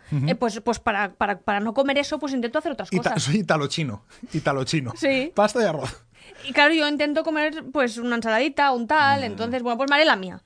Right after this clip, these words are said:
Speaker 1: Sí, pero escúchame una cosa, que todo esto de fit está muy bien, pero que tú ayer lo que hiciste era, la base era de berenjena
Speaker 2: Sí.
Speaker 1: y luego encima había mozzarella, bacon
Speaker 2: Bacon.
Speaker 1: y Frankfurt.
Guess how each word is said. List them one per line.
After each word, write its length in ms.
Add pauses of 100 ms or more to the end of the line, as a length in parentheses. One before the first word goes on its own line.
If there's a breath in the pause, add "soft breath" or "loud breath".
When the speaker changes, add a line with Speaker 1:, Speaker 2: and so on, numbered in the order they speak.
Speaker 1:
Sí, 160
pero 100
escúchame 400
una 140
cosa, 300 (140)
que 160
todo 240
esto 160
de 80
fit 200
está 120
muy 120
bien, 120
pero 120
que 80
tú 120
ayer 240
lo 100
que 80
hiciste 340
era, 260
la 220
base 240
era 120
de 80
berenjena 460
Speaker 2:
Sí. 140
Speaker 1:
y 20
luego 180
encima 280
había 260
mozzarella, 720 (100)
bacon 200 (100)
Speaker 2:
Bacon. 220 (200)
Speaker 1:
y 120
Frankfurt. 480